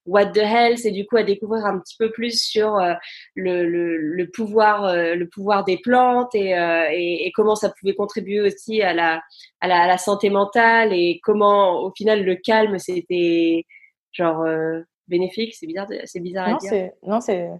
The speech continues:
Speaker 2: c'est, c'est, c'est correct. <laughs>
Speaker 1: Et, euh, et voilà.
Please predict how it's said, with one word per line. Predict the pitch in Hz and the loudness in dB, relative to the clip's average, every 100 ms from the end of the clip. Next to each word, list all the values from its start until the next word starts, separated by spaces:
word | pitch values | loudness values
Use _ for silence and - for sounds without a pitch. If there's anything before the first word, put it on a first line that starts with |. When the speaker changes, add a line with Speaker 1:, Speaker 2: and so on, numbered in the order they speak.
| _ _ | _ _
Speaker 2:
c'est, | - 214 | -4 -2
c'est, | 208 202 | 2 0
c'est | - - | 4 2
correct. | 196 175 - - 240 - - _ - | 2 -2 -4 -10 -12 -12 -20 _ 0
<laughs> | - 339 - 453 466 427 339 554 | 0 0 -6 -8 -6 -4 -4 0
Speaker 1:
Et, | 247 233 | 4 4
euh, | 233 214 202 196 196 196 196 - | 4 2 2 0 -2 -6 -6 -2
et | 254 | 0
voilà. | 240 175 | 2 0